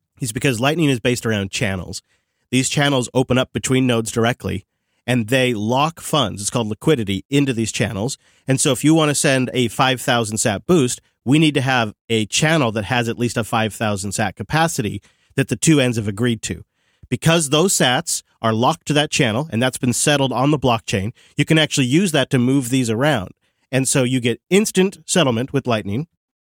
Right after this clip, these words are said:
It's private, it's peer-to-peer, and it's actually using sats, and it's inheriting the security of the layer one blockchain, which is Bitcoin. So Lightning is layer two, rides on top.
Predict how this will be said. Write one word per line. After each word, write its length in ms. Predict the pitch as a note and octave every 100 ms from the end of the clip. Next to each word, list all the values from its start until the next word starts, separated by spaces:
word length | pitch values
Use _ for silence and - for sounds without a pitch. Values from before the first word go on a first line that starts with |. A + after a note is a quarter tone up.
| _
It's 160 | G#2+ -
private, 640 | - D#3+ G3 A#2 - - - _ _ -
it's 160 | G#2
peer-to-peer, 720 | - D#3+ F#3 G#3+ D3+ A#2+ A#2 - _ _
and 100 | -
it's 100 | A#2
actually 360 | C#3 D#3+ - E3
using 260 | D3+ C#3 B2+
sats, 460 | - C3+ G#2+ - - _ -
and 80 | A#2+
it's 140 | -
inheriting 720 | A#2+ - E3+ G3+ E3+ G#2+ G2+ B2
the 60 | B2
security 420 | B2+ - D3 B2+
of 80 | G2+
the 100 | A2+
layer 340 | B2+ E3+ E3+
one 240 | B2 A2
blockchain, 580 | G#2+ D#3 G3 - G2+ G2
which 180 | - A2+
is 60 | A#2+
Bitcoin. 400 | F#3+ F#3+ G2 B1+ _ _ _ _
So 140 | -
Lightning 340 | G#2 C#3+ E3 C#3
is 160 | A#2
layer 160 | A2 G#2
two, 240 | G2+ G3+
rides 240 | E3+ A#2+ A2
on 100 | A2+
top. 240 | F3 D3